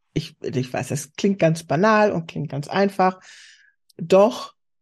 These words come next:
wir sind, wir sind keine Therapeuten. Also ich bin keine Therapeutin. Der Mensch, der diese Frage gestellt hat, wahrscheinlich auch nicht.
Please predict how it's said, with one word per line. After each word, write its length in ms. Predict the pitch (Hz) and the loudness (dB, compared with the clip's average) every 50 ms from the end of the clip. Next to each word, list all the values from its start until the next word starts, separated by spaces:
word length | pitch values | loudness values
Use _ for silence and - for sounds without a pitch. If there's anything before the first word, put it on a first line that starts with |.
| _ _ _ _ | _ _ _ _
wir 280 | - 170 196 202 196 185 | -2 2 4 6 6 6
sind, 400 | 196 190 190 185 185 - - - | 4 2 0 0 -2 -6 -8 -6
wir 200 | - 175 180 190 | -2 2 2 4
sind 220 | 180 190 185 175 - | 4 2 0 -2 -2
keine 280 | - 190 185 185 180 | -4 -2 0 0 0
Therapeuten. 800 | 185 - 185 175 180 - - 190 185 185 - - 180 190 202 214 - | -2 -2 -4 -4 -2 2 2 2 2 2 0 -4 -6 -6 -6 -6 -4
Also 180 | - 165 170 | -2 0 0
ich 140 | - 214 185 | 0 0 0
bin 140 | - 185 180 | 0 0 0
keine 360 | - - 175 175 170 165 - - - - | 0 2 2 0 0 -2 -6 -18 -12 -8
Therapeutin. 840 | - 202 165 170 165 - 180 165 165 165 220 220 285 254 254 - _ _ _ _ _ _ | -4 -2 -2 -2 -2 0 0 0 0 2 0 0 0 0 -4 -6 _ _ _ _ _ _
Der 200 | - 165 175 165 | 2 4 6 6
Mensch, 340 | 170 165 165 180 180 - - | 6 6 4 4 2 0 -2
der 320 | - 180 175 165 165 165 160 | 0 2 4 4 4 4 2
diese 240 | 170 170 165 170 | 0 -2 -4 -4
Frage 260 | 160 - - 160 156 156 | -6 -6 -4 -4 -4 -4
gestellt 400 | 175 160 - - 170 160 160 165 | -4 -6 -4 -2 -2 0 0 -2
hat, 140 | 160 165 | -2 -2
wahrscheinlich 520 | 160 156 - 170 160 160 160 165 165 - - | -4 -4 -2 0 0 0 0 -2 -4 -4 0
auch 280 | 165 170 180 - - | 0 0 0 0 0
nicht. 320 | 214 208 220 214 - - | 0 2 2 0 -2 -6